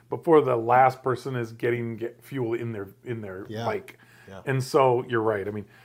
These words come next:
Speaker 1: sometimes I think I've been the first one. I think I've been in, have a drink before someone even gets pulled over there, you know, and then you're
Speaker 2: Yeah.
Speaker 1: just to get, you know, so, yeah.
Speaker 2: Yeah. And that's, I mean, it's a good time to, to stretch and, you know,
Speaker 1: Yep.
Speaker 2: uh, you know, get your legs stretched out and your back stretched out again. And,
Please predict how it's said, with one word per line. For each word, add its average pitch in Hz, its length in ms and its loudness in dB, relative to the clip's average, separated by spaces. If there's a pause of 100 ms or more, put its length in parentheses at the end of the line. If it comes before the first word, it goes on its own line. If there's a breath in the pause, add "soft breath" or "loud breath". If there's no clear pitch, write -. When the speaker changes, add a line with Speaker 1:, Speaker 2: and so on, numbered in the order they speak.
(120)
Speaker 1:
sometimes 180 580 4
I 123 120 4
think 143 400 -6
I've 139 180 4
been 139 120 2
the 120 60 0
first 131 320 2
one. 127 320 0 (360 soft breath)
I 147 100 4
think 156 160 4
I've 131 140 4
been 123 200 0
in, 175 300 0
have 135 140 2
a 123 40 2
drink 139 460 -2
before 123 260 2
someone 123 220 -2
even 101 180 -6
gets 95 180 -8
pulled 92 240 -8
over 98 360 -2
there, 87 240 -10
you 92 140 -14
know, 104 140 -10
and 107 100 -10
then 117 100 -8
you're 127 100 -6
Speaker 2:
Yeah. 120 60 -8
Speaker 1:
just - 200 -10 (440 soft breath)
to 151 100 0
get, 139 240 -6
you 135 140 -6
know, 87 180 -10
so, 82 340 -12 (100)
yeah. 98 140 -8
Speaker 2:
Yeah. 104 220 -8 (480 soft breath)
And 160 120 -2
that's, 175 320 2
I 160 60 -4
mean, 156 120 0
it's 147 140 -4
a 147 40 -6
good 143 180 0
time 131 240 -2
to, 117 140 -2
to 117 180 -14
stretch 123 480 -4
and, 110 220 -10
you 113 120 -12
know, 104 200 -8
Speaker 1:
Yep. 196 180 -2 (460 soft breath)
Speaker 2:
uh, 107 300 -2
you 117 100 -6
know, 110 140 -6
get 123 220 -8
your 139 120 -4
legs 135 240 -2
stretched 139 400 -2
out 131 260 2
and 135 80 -14
your 123 80 -6
back 131 240 -2
stretched - 440 -4
out 127 180 2
again. 120 380 -6
And, 101 160 -8